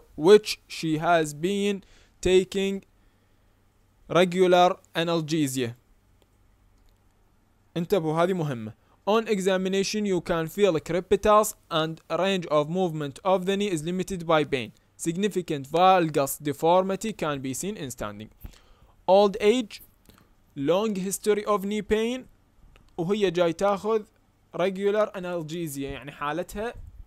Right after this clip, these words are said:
ما إلها غير الانالجيزيا. وبعدين من الكومبليكيشنز مال الحالة مالتها مسويت لي فالجاس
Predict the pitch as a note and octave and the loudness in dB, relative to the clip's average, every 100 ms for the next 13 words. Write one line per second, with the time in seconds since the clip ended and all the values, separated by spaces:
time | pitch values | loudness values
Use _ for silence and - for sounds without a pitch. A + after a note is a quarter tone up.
0 | - F#3 F3+ G#3 - G3+ G#3+ F#3 F3 F3 | -18 -12 -6 -6 -6 -8 -4 -4 -4 -6
1 | D#3 D3 C#3 C3+ A#2 A#2+ A2+ _ _ _ | -8 -10 -8 -8 -8 -8 -10 _ _ _
2 | - - - - _ _ _ _ _ _ | -20 -20 -20 -20 _ _ _ _ _ _
3 | _ _ _ _ - _ _ _ _ _ | _ _ _ _ -20 _ _ _ _ _
4 | _ _ _ _ D#3+ E3 D#3 D#3 - D#3+ | _ _ _ _ -8 -6 -6 -6 -6 -6
5 | G#3+ G#3+ F3+ E3+ - F#3 E3 E3+ G#3 G3 | -4 -4 -4 -8 -8 -8 -8 -6 -4 -4
6 | E3+ D3 D3+ F#3+ G#3 G3 G3+ G3+ G#3 G3+ | -6 -10 -6 -4 -2 0 2 2 0 0
7 | G#3 G#3 A3+ F#3+ E3 F#3 F3+ D3 C#3+ D#3+ | -2 -2 -6 -2 -2 -2 -4 -8 -2 0
8 | F#3+ G3 A#3 - | 0 0 -2 -4